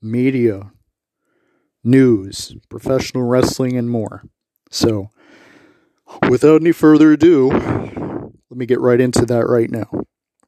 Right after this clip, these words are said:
So, moving on.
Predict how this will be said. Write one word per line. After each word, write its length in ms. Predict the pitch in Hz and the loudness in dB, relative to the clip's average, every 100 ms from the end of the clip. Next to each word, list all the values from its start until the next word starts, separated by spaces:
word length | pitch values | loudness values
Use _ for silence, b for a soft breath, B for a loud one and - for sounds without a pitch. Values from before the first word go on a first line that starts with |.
| _ _ _ _ _ _ - _ - | _ _ _ _ _ _ -20 _ -2
So, 340 | - 143 - _ b b b b - | 2 4 2 _ b b b b 2
moving 300 | 170 160 135 | 2 4 0
on. 240 | 113 123 | -6 -10